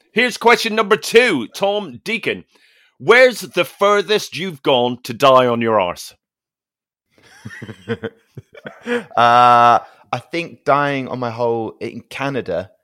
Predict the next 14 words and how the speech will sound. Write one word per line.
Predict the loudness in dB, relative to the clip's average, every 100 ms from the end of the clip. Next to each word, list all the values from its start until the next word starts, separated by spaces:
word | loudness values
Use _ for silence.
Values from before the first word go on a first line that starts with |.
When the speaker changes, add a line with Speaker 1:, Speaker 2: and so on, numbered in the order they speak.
| _ _
Speaker 2:
was, | -16 -16 -14
was | -14 -14 _
quite | -20 -8 -2 0 -2 -10 -20
far, | -10 -6 -4 -4
isn't | -8 -10
it? | -12 -12 -6
Um, | -4 -4 -6 -8 -10 -16 _ _ 2
Speaker 1:
Uh, |
Speaker 2:
I've | 4 4
Speaker 1:
that's | 0 -4
Speaker 2:
also | -2
Speaker 1:
quite | -4 -4
far, | -10 -8
yeah. | -6 -6